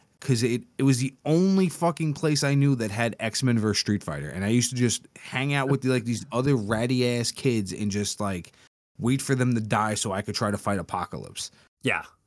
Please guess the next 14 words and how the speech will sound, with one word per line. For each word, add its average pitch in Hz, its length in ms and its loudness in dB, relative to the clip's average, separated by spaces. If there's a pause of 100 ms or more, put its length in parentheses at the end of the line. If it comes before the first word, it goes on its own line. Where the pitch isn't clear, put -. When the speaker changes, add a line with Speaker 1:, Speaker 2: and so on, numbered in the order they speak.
(480)
Speaker 1:
I, 107 260 -6
I 107 160 -2
would 113 140 0
bring, 127 180 2
like, 107 240 -6
two 156 300 2
dollars 123 440 2
to 113 100 -4
school. 101 600 -4 (100)
So 107 260 -4
it's - 120 -2
Speaker 2:
Yeah. 110 60 -2
Speaker 1:
like, 101 220 -6 (140)
Speaker 2:
<laughs> - 300 -4